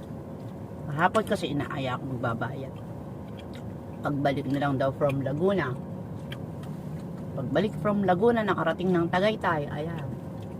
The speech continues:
Bayad. Imik ka, imik.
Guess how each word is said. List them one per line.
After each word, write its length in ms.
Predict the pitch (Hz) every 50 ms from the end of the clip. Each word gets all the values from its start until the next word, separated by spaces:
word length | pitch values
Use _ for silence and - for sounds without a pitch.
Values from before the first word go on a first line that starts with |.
| - - - - - - - - - - - - - - - - - - - - - - - - - - - - - - - - - - 131 127 123
Bayad. 400 | 143 151 165 170 156 127 120 120 - - - - - - - - - - - - - - - - - - - - - - - - - - - - - - - - - - - - - - - - - - - -
Imik 240 | - 185 190 185 - - -
ka, 80 | 208
imik. 320 | 170 214 240 240 214 175